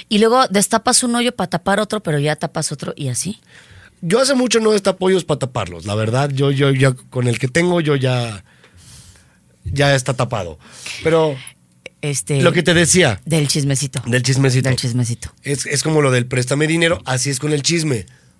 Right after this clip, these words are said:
Speaker 2: Cuéntame tu chisme, que yo, ¿cómo te voy a pagar?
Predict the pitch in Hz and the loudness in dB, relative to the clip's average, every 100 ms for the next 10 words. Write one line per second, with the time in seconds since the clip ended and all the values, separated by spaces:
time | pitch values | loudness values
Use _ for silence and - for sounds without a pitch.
0 | - 127 135 131 170 160 185 190 190 165 | -6 -2 0 2 0 0 0 2 2 0
1 | 208 - _ _ _ _ _ _ _ 127 | -2 -6 _ _ _ _ _ _ _ -2
2 | 123 151 - - 151 160 156 139 151 131 | 2 0 -2 -6 -2 0 0 2 2 0
3 | 135 139 208 | 0 0 -2